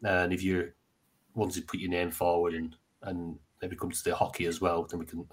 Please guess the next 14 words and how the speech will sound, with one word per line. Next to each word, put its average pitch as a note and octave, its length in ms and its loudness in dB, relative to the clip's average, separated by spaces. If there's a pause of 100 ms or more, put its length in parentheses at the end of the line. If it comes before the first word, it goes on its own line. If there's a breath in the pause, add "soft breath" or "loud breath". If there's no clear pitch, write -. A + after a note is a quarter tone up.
sort - 340 -4
that E2+ 100 0
out. E2+ 260 0 (680 soft breath)
Um, F#2 500 4 (1600)
we A2 140 2
do, C3 240 12
I C3 140 8
do D3 280 12
have, A#2 460 10 (760)
um, G2 680 -2 (1120)
sold A#2+ 420 8
the G#2 80 2
first, A2 580 8
um, G#2+ 760 4